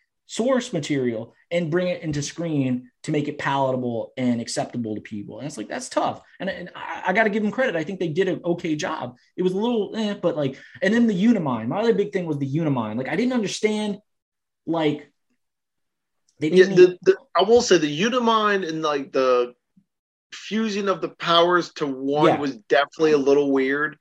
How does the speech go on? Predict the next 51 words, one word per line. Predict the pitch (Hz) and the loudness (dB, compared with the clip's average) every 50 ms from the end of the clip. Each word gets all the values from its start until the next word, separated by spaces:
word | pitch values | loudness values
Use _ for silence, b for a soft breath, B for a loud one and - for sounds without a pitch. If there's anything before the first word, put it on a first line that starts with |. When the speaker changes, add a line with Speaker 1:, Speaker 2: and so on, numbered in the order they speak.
| _ _ - | _ _ 0
Speaker 1:
Yeah, | 220 240 185 | 2 2 4
that | 190 214 | 4 2
was | 226 190 | 2 2
like, | 214 214 202 208 | 0 0 0 -2
so | - - 202 | 2 2 2
s- | 180 - - - | 2 2 -2 -6
Speaker 2:
Um, | 120 - - _ _ - | -10 -14 -18 _ _ 0
Speaker 1:
it's | 185 - - | 0 0 0
Cersei, | - - - 220 233 247 240 254 247 233 196 | -4 -2 0 0 0 0 -2 -2 -2 -2 -2
but | 208 190 185 | -2 -2 0
then | 185 202 196 | 0 -2 -2
it's | 202 190 - | -4 -4 -4
gonna | 208 196 170 | -4 -4 -2
be | 180 170 | -4 -6
Druig, | 143 131 156 190 196 196 196 196 190 - - 180 | -4 -2 0 4 6 6 6 6 4 0 -2 -6
and | 170 180 | -6 -6
then | 190 190 | -6 -6
it's | 180 151 - - | -8 -10 -8 -8
not | 185 185 190 190 - | -6 -6 -6 -6 -6
gonna | 196 190 180 | -6 -4 -4
be | 190 180 | -6 -8
Cersei. | - - - - - - 202 190 180 185 - 190 185 180 180 180 175 | -8 -10 -12 -12 -8 -6 -4 -4 -4 -6 -8 -8 -8 -8 -8 -10 -10
So, | 165 - 190 175 165 | -8 -4 -4 -2 0
th-, | 170 185 147 | -2 0 0
but | 190 180 | 0 0
then | 196 202 202 | 0 2 2
it | 190 190 185 | 0 0 0
was | 180 170 151 - | -2 -2 -2 0
gonna | - 190 180 | -2 -2 -2
be | 175 180 | -2 -4
Druig, | 160 147 180 190 185 180 180 | -4 -2 0 0 0 0 -2
and | 180 180 | -4 -4
then | 180 185 | -4 -4
I | 180 | -4
was | 175 151 | -4 -4
like, | 175 160 - - _ _ _ _ _ _ - - _ _ _ _ _ _ _ _ _ 175 _ | -4 -6 -6 -8 _ _ _ _ _ _ -20 -20 _ _ _ _ _ _ _ _ _ _ _
"What | 151 151 147 156 196 226 277 285 269 285 311 349 370 | -8 -6 -6 -6 -8 -10 -10 -6 -6 -4 -2 0 2
is | 381 359 330 | 2 2 2
going | 339 330 330 330 320 302 | 0 -2 -2 0 0 2
on | 294 302 302 302 | 2 2 2 2
here?" | 285 302 302 294 285 | 0 0 0 0 2
Like, | 240 208 208 | 2 0 0
I | - 214 | 0 -4
was | 233 220 220 | -4 -2 -2
like, | 220 214 208 208 - _ _ _ _ _ _ _ | 0 0 0 -2 -4 _ _ _ _ _ _ _
"Okay, | 208 214 - 226 190 | -4 0 2 2 2
they, | 180 185 196 | 2 2 -2
they're | 170 190 196 | 0 0 0
gonna | 190 226 226 | 0 0 -2
get | 202 220 - | -2 -2 -6
together," | 196 190 202 208 202 190 196 185 185 | -2 0 2 2 4 4 2 0 -2